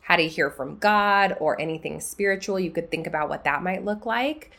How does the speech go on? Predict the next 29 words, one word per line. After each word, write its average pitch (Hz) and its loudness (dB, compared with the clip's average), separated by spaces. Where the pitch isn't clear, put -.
Maybe 165 -4
you 170 -6
have, 156 -6
like, 151 -8
interactive 160 -2
Bible 151 0
studies 220 0
that 170 0
are 147 -2
paid 190 -2
or, 143 -2
or, - 2
I 196 4
mean, 202 4
it's 185 -2
limitless 180 2
what 165 0
you 156 -8
could - -8
do. 180 -2
If 175 -8
you're 165 0
a 143 -4
macros 208 2
coach, 214 4
you 185 -6
could 165 -2
have - -10
meal 208 6